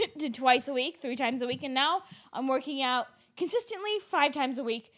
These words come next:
for the last few months, all right? Tell me why I finally weighed myself for the first time in forever. And I am now down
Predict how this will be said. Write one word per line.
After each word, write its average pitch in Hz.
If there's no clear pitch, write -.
for -
the 381
last 302
few 240
months, 185
all -
right? 240
Tell 554
me 523
why 240
I 233
finally 294
weighed 247
myself 208
for 240
the 214
first -
time 226
in 196
forever. -
And 269
I 262
am 262
now 302
down 240